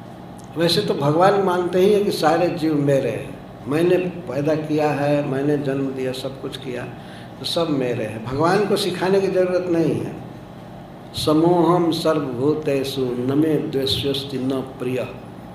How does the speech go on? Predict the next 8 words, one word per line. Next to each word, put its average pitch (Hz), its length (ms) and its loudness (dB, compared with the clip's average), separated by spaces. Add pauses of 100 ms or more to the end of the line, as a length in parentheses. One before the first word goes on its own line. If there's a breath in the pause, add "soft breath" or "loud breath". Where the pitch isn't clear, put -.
(460)
भगवान 117 260 -6
का, 113 240 -10
मैं 170 120 -2
सबके 196 340 -4
प्रति 143 340 -4
सम - 180 -8
हूँ। 104 120 -8 (2000)
पर 165 100 4